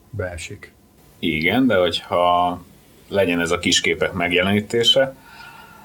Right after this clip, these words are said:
Speaker 2: azért egy alkalmazáson belül egy processzor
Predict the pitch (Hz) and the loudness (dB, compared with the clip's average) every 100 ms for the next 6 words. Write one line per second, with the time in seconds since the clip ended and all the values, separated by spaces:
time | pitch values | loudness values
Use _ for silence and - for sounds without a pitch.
0 | - - - _ - - 98 90 95 98 | -20 -20 -20 _ -20 -4 -2 2 2 4
1 | 104 90 - - - _ - - 87 - | 2 -2 -8 -16 -20 _ -8 -2 0 0
2 | 90 92 92 - 87 90 101 107 92 87 | 0 2 0 0 0 2 2 2 2 0
3 | - 90 82 87 80 - 90 92 | -2 0 2 0 0 0 2 2